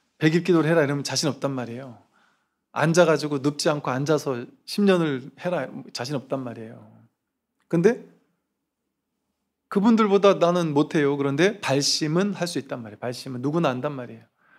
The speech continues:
아무리 못난 사람도 다 할 수 있어요. 왜? 자기 문제니까. 자기 괴로움이니까 자기가 해결하고 가야죠.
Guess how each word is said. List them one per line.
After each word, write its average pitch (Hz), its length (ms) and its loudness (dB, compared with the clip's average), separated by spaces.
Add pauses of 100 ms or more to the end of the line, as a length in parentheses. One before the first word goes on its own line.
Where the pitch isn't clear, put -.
(160)
아무리 151 340 4
못난 143 300 2
사람도 135 320 -6
다 117 140 -8
할 135 60 -4
수 135 120 -10
있어요. 120 340 -8
왜? 151 200 0 (200)
자기 185 220 4
문제니까. 143 640 2 (1160)
자기 175 260 2
괴로움이니까 156 760 -2 (420)
자기가 202 340 2
해결하고 170 420 2
가야죠. 120 480 -8